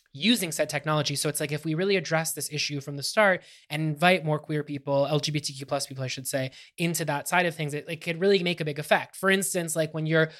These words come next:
choosing your gender, um, on some, on, like, Amazon or whatever have you, it's like, that's all tech, that's coding.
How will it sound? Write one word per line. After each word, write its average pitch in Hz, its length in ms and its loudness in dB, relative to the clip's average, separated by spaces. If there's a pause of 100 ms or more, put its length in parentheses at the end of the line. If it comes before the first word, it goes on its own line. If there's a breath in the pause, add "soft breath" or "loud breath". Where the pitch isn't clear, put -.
(100)
choosing 202 320 0
your 170 160 0
gender, 139 720 2 (200 loud breath)
um, 135 540 2 (320)
on 156 240 4
some, 156 240 0
on, 156 160 0
like, 151 200 -2
Amazon 151 420 0
or 139 60 -4
whatever 160 280 2
have 180 220 2
you, 156 80 -4
it's 143 80 -10
like, 151 160 -8
that's 180 260 2
all 185 480 2
tech, - 280 -2
that's 151 200 -8
coding. 156 460 2